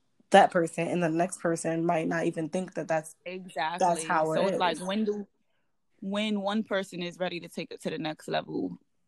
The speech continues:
Speaker 2: the other person has to be ready as well.
Speaker 1: Mm-hmm.
Speaker 2: But then that's usually where it go left, because it's like, we started off as a situationship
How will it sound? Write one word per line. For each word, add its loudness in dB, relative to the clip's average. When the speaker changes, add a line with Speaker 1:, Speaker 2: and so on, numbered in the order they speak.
Speaker 2:
the -2
other 4
person -4
has -2
to -6
be -4
ready -2
as -6
well. 0
Speaker 1:
Mm-hmm. -4
Speaker 2:
But 8
then 4
that's 4
usually -4
where -4
it -6
go -4
left, -2
because -12
it's -14
like, -2
we -4
started 4
off -2
as 2
a -20
situationship -10